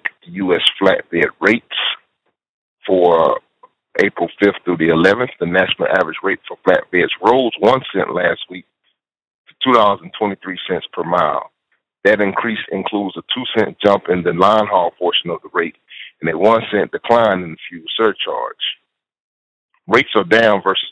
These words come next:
twenty fourteen in the flatbed segment. Flatbed rates rose six cents in March compared to a February at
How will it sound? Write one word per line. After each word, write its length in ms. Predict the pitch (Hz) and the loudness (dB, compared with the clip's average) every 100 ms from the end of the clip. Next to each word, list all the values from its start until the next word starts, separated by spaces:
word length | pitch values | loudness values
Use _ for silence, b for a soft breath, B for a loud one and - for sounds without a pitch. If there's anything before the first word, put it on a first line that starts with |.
| - | -4
twenty 160 | 95 87 | -4 -2
fourteen 400 | 90 - 127 123 | -6 -4 0 0
in 80 | 92 | 0
the 40 | - | 0
flatbed 440 | 87 - - 80 67 | 0 0 -2 -4 -2
segment. 320 | 87 82 90 - - B B B - | -2 0 -2 -2 -10 B B B 0
Flatbed 360 | 110 - 98 82 | 0 2 0 0
rates 200 | 98 90 | -4 -4
rose 240 | 113 131 117 | 0 0 -2
six 160 | 101 - - | -8 -10 -8
cents 200 | 87 - - | -8 -8 -10
in 140 | 87 | -8
March 280 | 85 92 87 - - _ - | 0 2 2 0 -4 _ -12
compared 420 | 87 92 98 90 - | -6 2 2 2 -2
to 180 | 92 87 | -8 -4
a 200 | 80 - - - | -6 -6 -6 2
February 540 | 113 98 90 87 82 - _ b b _ _ _ _ _ _ _ - | 2 2 2 2 2 -4 _ b b _ _ _ _ _ _ _ 0
at 200 | 92 | 2